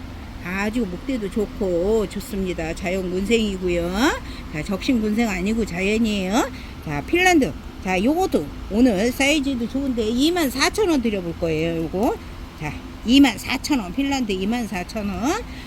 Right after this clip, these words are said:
자, 요게 또 사이즈 한번 재봅시다.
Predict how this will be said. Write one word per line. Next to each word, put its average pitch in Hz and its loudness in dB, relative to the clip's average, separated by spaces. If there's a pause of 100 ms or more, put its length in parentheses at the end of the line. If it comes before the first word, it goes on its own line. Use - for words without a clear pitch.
(160)
자, 143 -6
요게 320 0 (100)
또 294 -4
사이즈 302 -4
한번 294 2
재봅시다. 190 -4